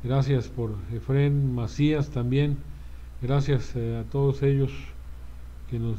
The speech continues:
están viendo. Y bueno, pues mire, tenemos más, eh, este, información. Fíjense ustedes que multaron al sindicato de burócratas.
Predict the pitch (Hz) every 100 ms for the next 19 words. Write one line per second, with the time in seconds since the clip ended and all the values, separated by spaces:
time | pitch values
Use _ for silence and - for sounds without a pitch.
0 | - - 135 135 139 147 151 156 160 -
1 | - - - - - - - - 160 127
2 | 131 131 131 170 196 175 165 156 185 196
3 | 180 - - 151 165 190 202 165 170 180
4 | 170 - 180 170 143 127 120 127 117 -
5 | 123 110 123 123 117 156 202 - - -
6 | - - - 180 185 190 185 - 151 143
7 | 135 139 135 175 190 175 135 135 127 160
8 | 156 160 156 165 190 185 180 175